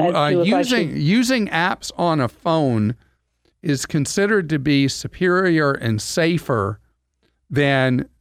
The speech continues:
Speaker 2: doing things on a laptop or desktop.
Speaker 1: Okay.
Speaker 2: Because the
Speaker 1: So
Speaker 2: architecture, the app is completely controlled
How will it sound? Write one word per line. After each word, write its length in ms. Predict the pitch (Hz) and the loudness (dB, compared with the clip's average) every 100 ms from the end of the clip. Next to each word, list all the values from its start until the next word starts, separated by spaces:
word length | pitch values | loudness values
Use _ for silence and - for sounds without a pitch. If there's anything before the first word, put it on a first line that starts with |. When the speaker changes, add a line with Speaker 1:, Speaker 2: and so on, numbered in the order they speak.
| - | -12
Speaker 2:
doing 400 | 117 170 175 156 | -2 0 2 0
things 480 | 143 165 135 135 123 - | 0 0 0 0 -2 -4
on 480 | 131 135 135 135 - | -2 0 0 -2 -2
a 120 | 123 | -4
laptop 600 | 120 131 123 - 139 110 | -2 0 -2 -2 -4 -2
or 80 | 113 | -4
desktop. 600 | 110 110 - - 90 82 _ _ _ _ _ _ _ _ _ _ _ _ - | -2 -2 -4 -8 -10 -10 _ _ _ _ _ _ _ _ _ _ _ _ -8
Speaker 1:
Okay. 560 | 233 175 - 170 165 165 | -4 -2 0 0 2 2
Speaker 2:
Because 260 | 135 151 | 2 0
the 80 | 151 | 2
Speaker 1:
So 60 | 135 | 0
Speaker 2:
architecture, 880 | 180 196 185 175 160 - 180 151 139 - _ | 0 0 2 2 0 -2 0 0 -2 -12 _
the 180 | 147 147 | -6 -2
app 340 | 170 185 170 | 0 0 -2
is 180 | 156 123 | -2 -4
completely 680 | - 135 - - 208 220 160 | -4 -6 -6 -2 -2 0 -2
controlled 840 | - 139 113 185 180 151 117 110 | -2 -8 -4 0 0 0 -2 -4